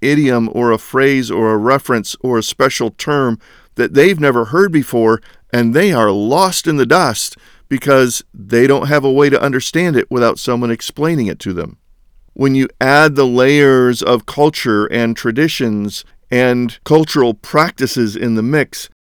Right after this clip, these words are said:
then it gets a lot more complicated because foreign speakers or foreigners entering into the culture as an adult don't have a frame of reference for all of the social cues, the special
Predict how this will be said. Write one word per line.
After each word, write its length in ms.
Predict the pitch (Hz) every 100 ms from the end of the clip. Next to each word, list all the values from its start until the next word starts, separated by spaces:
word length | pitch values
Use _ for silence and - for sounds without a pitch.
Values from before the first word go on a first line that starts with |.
| _ -
then 180 | 123 196
it 100 | 143
gets 240 | 139 -
a 80 | 120
lot 400 | 110 123 202 -
more 200 | 120 104
complicated 840 | - 101 92 101 104 92 90 90 - _ _
because 580 | 127 120 143 123 117 - -
foreign 640 | _ - 147 165 151 139
speakers 800 | 127 - 143 156 120 107 104 - -
or 100 | 110
foreigners 600 | - 143 147 135 120 -
entering 460 | 131 135 - 110 107
into 320 | 117 135 131
the 120 | 107
culture 440 | 104 120 113 110 -
as 220 | 104 104
an 100 | 104
adult 540 | 101 92 143 139 - - _ _ _ - 98
don't 320 | 135 160 170
have 380 | 143 151 151 139
a 80 | 123
frame 360 | - 120 123
of 140 | 120 107
reference 520 | 117 - 104 - - _ _
for 260 | _ 127 120 -
all 340 | 135 147 160
of 100 | 139
the 100 | 113
social 580 | - 139 135 - 107 101 -
cues, 640 | - 175 160 127 95 - - _ _
the 120 | 104
special 640 | 113 - 147 143 139 117